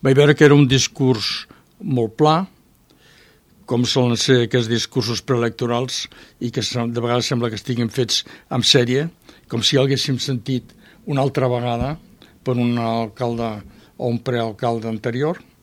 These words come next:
Crec que va ser més una forma d'anunciar la candidatura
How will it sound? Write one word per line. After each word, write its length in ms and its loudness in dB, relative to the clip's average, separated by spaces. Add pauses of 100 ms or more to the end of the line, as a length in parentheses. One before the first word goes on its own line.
(840)
Crec 220 6
que 100 4
va 80 6
ser 440 4
més 280 2
una 160 4
forma 460 2 (420)
d'anunciar 760 4 (500)
la 220 -2
candidatura 880 -4